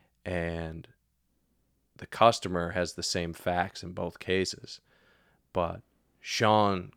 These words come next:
quotes a premium of eight hundred dollars and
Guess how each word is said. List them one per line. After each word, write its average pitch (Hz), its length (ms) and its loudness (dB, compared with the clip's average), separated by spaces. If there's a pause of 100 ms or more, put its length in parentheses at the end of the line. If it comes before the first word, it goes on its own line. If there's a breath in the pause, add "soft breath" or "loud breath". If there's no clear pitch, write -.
quotes 101 380 2
a 90 40 -8
premium 87 600 -2
of 90 320 -12 (120)
eight 98 220 4
hundred 85 260 -4
dollars 90 640 -6 (520 soft breath)
and 85 580 -6